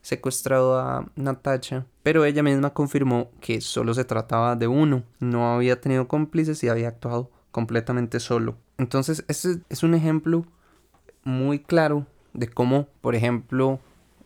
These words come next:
en los casos como el de Madeleine McCann, que ya hemos hablado acá en el podcast, no hay que perder nunca la fe de que la víctima se encuentra con vida y sana, porque este es un muy claro ejemplo. Ella estuvo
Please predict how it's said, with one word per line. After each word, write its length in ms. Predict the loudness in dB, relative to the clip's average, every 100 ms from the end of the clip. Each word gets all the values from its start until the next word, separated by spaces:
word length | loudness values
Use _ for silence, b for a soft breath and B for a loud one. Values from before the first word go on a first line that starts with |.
| _
en 120 | -4
los 120 | -4
casos 320 | -2 -4 -4
como 160 | -2 -2
el 80 | 0
de 80 | 0
Madeleine 460 | 0 2 2 0
McCann, 500 | -2 -2 0 0 -2 -6
que 100 | -10
ya 160 | -6 -4
hemos 240 | -2 -2
hablado 260 | 0 0 0
acá 200 | -2 -4
en 80 |
el 80 | -4
podcast, 600 | -2 -4 -4 -8 -8 -8 _ b b b b -4
no 160 | 0
hay 80 | 0
que 120 | -2
perder 420 | -2 0 0 0
nunca 320 | 0 -2 -2 -2
la 120 | 0
fe 300 | 0 -2 -2 b
de 200 | -12 -8
que 120 | -6 -2
la 120 | 0
víctima 640 | 0 -2 -2 0 0 -4 -10 b b b
se 160 | -6
encuentra 500 | -4 -2 -4 -4 -6
con 220 | -4 0
vida 280 | 2 2 2
y 120 | 0
sana, 420 | -2 -2 0 -2 -6 _
porque 240 | -8 -4
este 160 | -6 -6
es 80 | -4
un 180 | -2 0
muy 160 | -2
claro 240 | -2 -2 -2
ejemplo. 260 | -2 -2
Ella 140 | -2 -2
estuvo 420 | -4 -2 -2